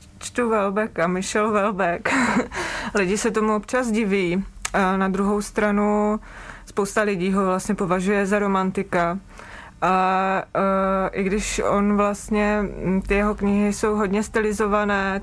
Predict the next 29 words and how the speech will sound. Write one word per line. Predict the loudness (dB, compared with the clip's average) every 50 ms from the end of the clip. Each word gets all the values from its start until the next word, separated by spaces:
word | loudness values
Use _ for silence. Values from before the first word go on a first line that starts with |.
| -8 -8 -4
eh, | -2 0 2 2 2 2 2 2 0 0
hodně | 0 0 0 0 0 -2 -2
cynické, | 0 0 0 0 0 0 -2 -4 -4 0 0 2 2 2 0 -2 -4 -8 -14 -18 -18 -16 -16 -16 -16 -16 -16 -16 -16 -16 -8 -2 0
eh, | 0 2 2 2 2 2 2 2 2 0 0 -2 -4 -4
často | -2 -4 -4 -4 -2 -2 0 2
je | 2 0
to | 0 0 0 0 2 2 2 2 2 0 0 -2 -2
o | 0 0 0 2 2
nějaké | 2 2 2 0 0 0 0 0 0
zradě, | 0 2 2 2 2 2 2 0 2 2 2 2 0 0 -2 -2
eh, | -2 0 2 2 2 2 2
na | 0 0
sobě | 0 -2 -2 -2 0 0 2 2 2 2
i | 2 0
na | 0 0 0
životu | 0 0 0 0 0 -2 0 0 -2 -2 0 0
a | -4
právě | -2 0 0 0 2 2 0 0
i | 0 2
na | 2 0 0
té | 0 0 0
lásce, | 0 2 0 -2 -4 -8 -4 -4 -4
to | -2 0 0
je | 0 2 2 0 0 -2
častý | -4 -8 -8 -4 -2 -2
motiv | 0 0 -2 -2 -4 -6 -8 -6 -4
vlastně | -2 0 0 0 -2 -2 -2 0 0 2 0 0
zrada | 0 0 0 2 2 2 2
lásky. | 2 2 0 -2 -4 -8 -8 -4 -2 -2 -2 -4